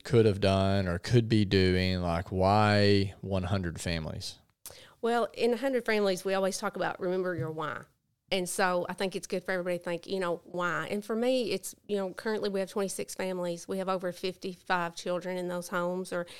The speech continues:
Speaker 2: maybe, maybe they're not in the homes. Maybe they're awaiting, you know, to reunification.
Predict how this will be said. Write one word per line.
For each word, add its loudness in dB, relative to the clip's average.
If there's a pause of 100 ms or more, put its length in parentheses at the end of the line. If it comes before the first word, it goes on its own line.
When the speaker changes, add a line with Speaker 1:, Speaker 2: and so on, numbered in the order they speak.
(180)
Speaker 2:
maybe, -2
maybe -2
they're 0
not 0
in -6
the -6
homes. -4
Maybe -2
they're -2
awaiting, -4 (440)
you 0
know, -2 (100)
to -2 (140)
reunification. -6